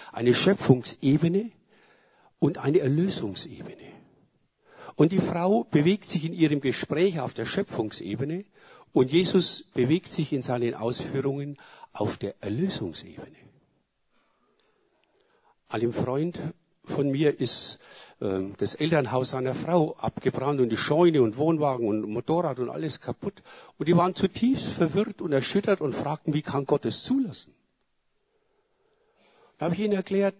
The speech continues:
das ist die Schöpfungsebene. Was jetzt verbrannt ist, hat mit eurer Erlösung überhaupt nichts zu tun, sondern ist Materie,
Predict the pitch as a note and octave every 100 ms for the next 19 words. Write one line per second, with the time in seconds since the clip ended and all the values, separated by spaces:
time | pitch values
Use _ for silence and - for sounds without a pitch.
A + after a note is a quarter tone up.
0 | - C#3 - - D3 - A#3 - E3+ -
1 | A2+ G2+ D#2+ E2+ G2+ - C#3 - A#2 -
2 | A#2 E3+ A#3 - - - - - _ _
3 | _ _ _ C3 C#3 C3 - A#2+ A2+ A#2
4 | A2+ E3 A3 C3+ G2+ F2 - F#3 - F3
5 | - - - - - - _ _ _ _
6 | _ _ _ - - - C3+ C3+ - G#2+
7 | - - F#2+ - - G#3+ A3 - -